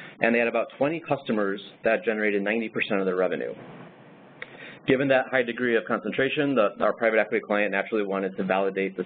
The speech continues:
stability of those relationships. And what we ended up finding, particularly through the Net Promoter Score, was that their N P S was positive fourteen,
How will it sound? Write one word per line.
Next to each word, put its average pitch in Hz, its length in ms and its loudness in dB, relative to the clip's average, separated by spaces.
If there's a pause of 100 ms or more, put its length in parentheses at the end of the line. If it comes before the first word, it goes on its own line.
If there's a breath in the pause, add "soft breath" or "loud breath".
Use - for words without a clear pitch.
stability 117 420 4
of 92 80 2
those 90 160 0
relationships. - 600 -4 (760 loud breath)
And 123 180 4
what 135 120 6
we 135 160 4
ended 147 240 4
up 127 180 2
finding, 123 580 0 (580)
particularly 123 600 2
through 117 120 0
the 107 80 4
Net 104 180 0
Promoter 139 380 2
Score, 90 300 4 (440 loud breath)
was 117 180 6
that 113 380 4
their 113 200 4
N 123 220 2
P 120 140 2
S 117 180 4
was 104 160 2 (140)
positive 117 480 2
fourteen, 101 580 0